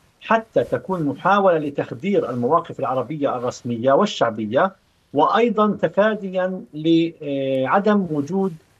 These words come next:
تحقيق للأهداف. يعني إذا انتهت العملية المحدودة، و-، وأقصد هنا العملية المحدودة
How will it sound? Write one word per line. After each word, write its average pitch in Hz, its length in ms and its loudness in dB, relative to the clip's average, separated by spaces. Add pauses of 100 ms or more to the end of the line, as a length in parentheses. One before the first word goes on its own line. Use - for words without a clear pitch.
(160)
تحقيق 214 420 -2
للأهداف. 131 520 0
يعني 120 160 -4
إذا 131 120 -2
انتهت 147 400 -2 (100)
العملية 131 480 -2
المحدودة، 139 480 0
و-، 120 280 -2
وأقصد 143 360 0
هنا 151 160 0
العملية 143 340 0
المحدودة 151 540 0